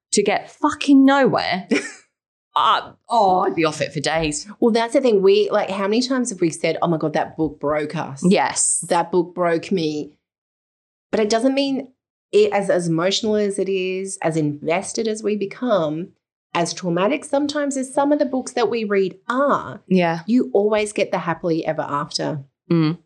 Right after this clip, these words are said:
Speaker 2: The H E A. That's
Speaker 1: Yes.
Speaker 2: what we're all into. Because you know what? Life's tough enough as it is. We want things to turn out the way we want them to for our,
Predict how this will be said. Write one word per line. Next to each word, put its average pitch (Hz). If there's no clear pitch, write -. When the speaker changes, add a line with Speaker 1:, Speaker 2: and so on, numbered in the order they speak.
Speaker 2:
The -
H 180
E 180
A. 156
That's 262
Speaker 1:
Yes. -
Speaker 2:
what 180
we're 170
all 156
into. 147
Because 226
you 269
know 277
what? 240
Life's 170
tough 156
enough 143
as 147
it 143
is. -
We 185
want 175
things 175
to 180
turn 165
out 156
the 180
way 156
we 151
want 147
them 147
to 147
for 151
our, 135